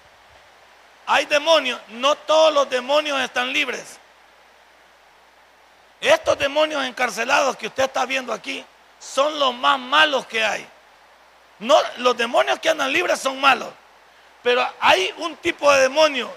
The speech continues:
descrito en el libro de Apocalipsis que son demonios de los más malvados que hay, que van a ser sueltos allá al final,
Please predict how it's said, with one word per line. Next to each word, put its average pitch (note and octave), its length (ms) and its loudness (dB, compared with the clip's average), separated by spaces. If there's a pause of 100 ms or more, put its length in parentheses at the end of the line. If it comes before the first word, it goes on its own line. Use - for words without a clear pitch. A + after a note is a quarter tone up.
descrito D4+ 500 0
en C#4 100 0
el C#4 60 0
libro C#4+ 200 0
de C#4 60 6
Apocalipsis B3 680 -2 (580)
que A#3 140 -2
son D4 240 -2
demonios C#4+ 460 0
de B3+ 100 2
los A3+ 140 -2
más C4+ 260 0
malvados C4 480 0
que C4 100 -4
hay, F4+ 200 2 (300)
que A#3 120 -4
van C4 160 2
a C#4 80 2
ser B3+ 220 -2
sueltos C4+ 460 2
allá A#3 200 2
al A3+ 80 -4
final, A#3 340 -4